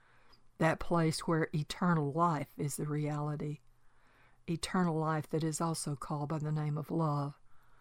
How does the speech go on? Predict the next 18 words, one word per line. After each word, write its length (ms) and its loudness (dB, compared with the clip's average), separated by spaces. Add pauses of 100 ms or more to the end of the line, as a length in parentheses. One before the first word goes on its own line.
(640)
and 260 -4
is, 560 2 (380)
always 680 0
is 220 0
what 220 0
is, 480 0 (440)
what 160 2
has 220 2
been 360 2
and 240 2
will 160 4
be, 380 -2 (500)
and 180 2
can 300 2
never 480 6
cease 380 2
to 120 0
be, 360 0